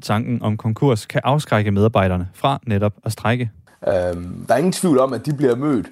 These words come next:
Speaker 2: af nogle skrappe, skrappe besparelseskrav fra ledelsens side hen over de næste måneder. Øh, og, og det, det, det, det, det kan nogle steder blive meget, meget svært at sluge. Øh, og så må man altså forsøge at, at håndtere det her, uden at kaste selskabet ud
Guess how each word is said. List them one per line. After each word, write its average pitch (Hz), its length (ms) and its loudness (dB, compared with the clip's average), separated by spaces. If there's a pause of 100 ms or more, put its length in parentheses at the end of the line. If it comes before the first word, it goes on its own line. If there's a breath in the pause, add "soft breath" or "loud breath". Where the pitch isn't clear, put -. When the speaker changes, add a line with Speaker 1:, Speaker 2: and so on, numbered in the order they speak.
(240 loud breath)
Speaker 2:
af 110 160 0
nogle 104 360 -4
skrappe, 123 640 -2 (140)
skrappe 120 580 -2 (320)
besparelseskrav 107 840 -2
fra 117 120 -4
ledelsens 113 460 -2
side 113 220 -2
hen 113 120 -2
over 101 160 0
de 101 100 -4
næste 104 300 -4
måneder. 98 380 -2 (500 loud breath)
Øh, 104 60 2 (300)
og, 98 200 0
og 113 260 0
det, 147 220 0
det, 160 180 0 (100)
det, 147 400 2
det, 139 160 0
det 156 100 0
kan 147 120 -4
nogle 156 200 0
steder 127 280 2
blive 107 220 -4
meget, 107 300 2
meget 117 220 0
svært 123 260 2
at 95 80 -8
sluge. 107 340 -6 (440 loud breath)
Øh, 110 160 -2
og - 80 -2
så 170 100 2
må 170 80 2
man 147 140 0
altså 123 180 -4
forsøge 131 520 0 (120)
at, 98 200 2 (380 loud breath)
at - 60 2
håndtere 127 480 0
det 113 140 0
her, 123 180 2 (160)
uden 165 400 2 (160)
at 107 100 -2
kaste - 340 -4
selskabet 117 540 0
ud 135 260 0